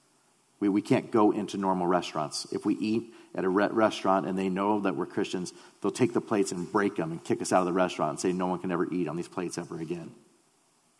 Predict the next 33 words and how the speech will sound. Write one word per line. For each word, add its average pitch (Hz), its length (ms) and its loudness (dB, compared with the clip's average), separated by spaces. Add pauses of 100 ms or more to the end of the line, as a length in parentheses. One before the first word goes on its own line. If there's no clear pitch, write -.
(600)
What 113 140 2
it's 107 120 0
like 110 200 4
to 107 80 -4
be 104 100 4
a 95 60 6
Christian - 580 -2
in 87 80 -6
some 92 240 0
of 90 60 -2
those 87 140 -4
places. - 460 -8 (720)
I, 101 80 -2
I, 104 280 2
I - 20 4
picture 127 300 2
a 90 40 2
pastor 104 460 8
that 92 100 2
I 92 80 4
met 92 220 0
in 90 100 -2
Indonesia 92 600 -2
where 90 260 0 (1120)
he 98 80 0
said 113 160 2
they 107 100 8
attacked, 120 520 0 (340)
they 95 100 2
attacked 107 400 2
our 90 80 -4
church. - 500 -2
They, 87 140 0